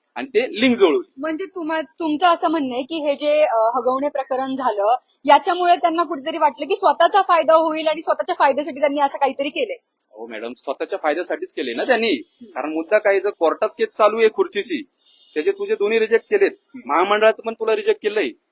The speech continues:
Speaker 1: बरोबर?
Speaker 2: हम्म.
Speaker 1: मग आता त्याच्या हातामध्ये काही राहिलंच नाही ना.
Speaker 2: हम्म.
Speaker 1: मग आता हे आले हगवणे अण्णा आणि संतोष हगवणे जोडा यांचे संबंध आणि पैसे उकळा, म्हणजे काय होईल? हगवणे, हगवणे जोडल्यानंतर बाबा मग हे म्हणतील, "बाबा ये बाबा काय सेटअप,"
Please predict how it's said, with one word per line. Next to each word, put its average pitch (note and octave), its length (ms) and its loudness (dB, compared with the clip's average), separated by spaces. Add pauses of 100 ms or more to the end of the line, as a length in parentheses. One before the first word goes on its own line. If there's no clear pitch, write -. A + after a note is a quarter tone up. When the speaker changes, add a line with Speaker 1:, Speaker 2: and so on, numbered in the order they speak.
(140)
Speaker 1:
बरोबर? A3 360 2
Speaker 2:
हम्म. A#3+ 340 -16 (160)
Speaker 1:
मग E3 80 -6
आता F#3+ 200 -4
त्याच्या A3 200 0
हातामध्ये A3+ 360 -4
काही A3+ 140 0
राहिलंच A3 340 2
नाही F#3+ 120 -2
ना. A3 100 0
Speaker 2:
हम्म. C3 240 -4 (160)
Speaker 1:
मग C#3+ 120 -8
आता F#3 180 -4
हे E3+ 160 0
आले A3 260 2
हगवणे G3+ 380 -2
अण्णा G#3 220 -2
आणि F#3 140 -6
संतोष E3+ 380 -8
हगवणे C#3 220 -6
जोडा F#3+ 220 2
यांचे D#3 220 -2
संबंध C#3+ 380 -6
आणि D#3+ 260 -4 (260)
पैसे G3 220 2
उकळा, C3 320 0 (260)
म्हणजे D3+ 160 -6
काय G#3+ 180 6
होईल? G#3+ 220 2 (320)
हगवणे, F3+ 260 -2
हगवणे G3 260 0
जोडल्यानंतर G#3+ 580 -2
बाबा G#3 200 0
मग G#3+ 100 -6
हे G#3 260 0
म्हणतील, G#3 320 -10
"बाबा G3+ 220 0
ये G3+ 120 0
बाबा G3 180 0
काय F#3+ 160 -4
सेटअप," D#3+ 260 -12